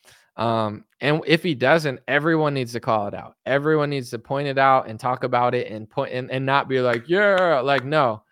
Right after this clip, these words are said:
His administration is gonna be who he hires. If he hires another pharmaceutical lobbyist for H H S, we're gonna get scammed. If he hires a scumbag for F D A, we're screwed. If he hires another,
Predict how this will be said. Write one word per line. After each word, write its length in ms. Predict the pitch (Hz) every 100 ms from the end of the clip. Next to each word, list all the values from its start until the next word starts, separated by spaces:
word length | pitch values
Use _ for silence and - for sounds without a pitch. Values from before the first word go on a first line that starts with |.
| _ _ _
His 480 | - 165 185 190 -
administration 880 | 165 185 190 185 156 131 127 143 135
is 180 | 120 120
gonna 160 | 131 123
be 160 | 120
who 200 | 117 123
he 120 | 120
hires. 480 | 117 117 98 95 - - _ _ _
If 100 | 127
he 100 | 131
hires 360 | 131 139 165 175
another 240 | 170 170
pharmaceutical 640 | - 160 160 - 165 160
lobbyist 420 | 160 156 160 156 -
for 100 | 113
H 260 | 139 135
H 180 | 139 139
S, 340 | 151 165 - - _ _ _
we're 180 | 117 120
gonna 340 | 131 139 131
get 220 | - 123
scammed. 460 | - 107 92 - _ _ _ -
If 120 | 143
he 120 | 147
hires 400 | 135 139 165 156
a 40 |
scumbag 520 | 151 - 151 151 151 147
for 120 | 107
F 240 | 135 143
D 200 | 135 131
A, 260 | 135 175 170 _ _
we're 220 | - 123
screwed. 440 | 127 - 104 76 - _ _ _
If 160 | 127
he 100 | 139
hires 440 | 135 139 151 170 156
another, 520 | 143 147 156 151 156